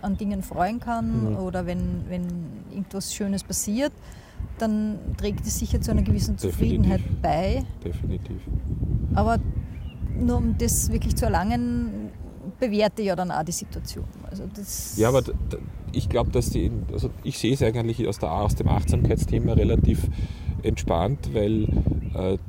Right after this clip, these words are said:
Speaker 2: die Achtsamkeit für mich oder das Ach-, Achtsamkeitstraining für mich etwas ist, wenn's mir nicht gut geht mit einer Situation oder, ähm, einfach auch, äh, im Alltag etwas, etwas entspannter zu sein, dass ich sag, wenn etwas passiert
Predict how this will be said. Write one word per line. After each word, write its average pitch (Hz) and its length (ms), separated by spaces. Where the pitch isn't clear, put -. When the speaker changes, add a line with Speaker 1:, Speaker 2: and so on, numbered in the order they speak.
Speaker 2:
die 76 140
Achtsamkeit 87 500
für - 120
mich 117 260
oder 117 140
das 101 120
Ach-, - 160
Achtsamkeitstraining 120 880
für 113 120
mich 113 200
etwas 110 360
ist, 95 280
wenn's 104 200
mir 104 100
nicht 104 320
gut 113 320
geht 104 260
mit 104 140
einer 98 180
Situation 104 800
oder, 98 240
ähm, - 360
einfach 98 380
auch, 98 760
äh, 92 40
im 107 140
Alltag 127 480
etwas, 117 480
etwas - 600
entspannter 104 600
zu - 100
sein, 107 320
dass 110 140
ich 110 100
sag, 104 160
wenn 104 180
etwas 113 360
passiert 120 640